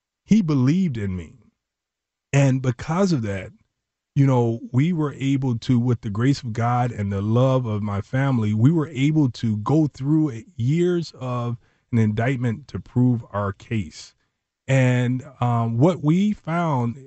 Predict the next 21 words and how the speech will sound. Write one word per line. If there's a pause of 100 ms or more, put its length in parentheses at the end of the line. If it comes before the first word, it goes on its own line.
(140)
was
that (260)
all
they
wanted
to
do
was
get
me
to
take, (540)
um,
a
felony. (920)
And
so
there
were
several (160)
offers